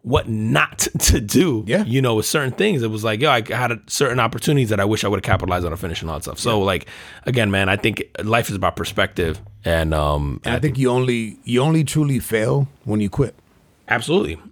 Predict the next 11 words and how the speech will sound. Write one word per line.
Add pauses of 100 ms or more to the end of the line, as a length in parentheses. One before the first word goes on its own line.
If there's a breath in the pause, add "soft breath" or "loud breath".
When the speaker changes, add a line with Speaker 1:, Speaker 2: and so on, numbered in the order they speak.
(140)
Speaker 1:
And
the, (1300)
and
I
think
those, (140)
those
things
sort
of
determine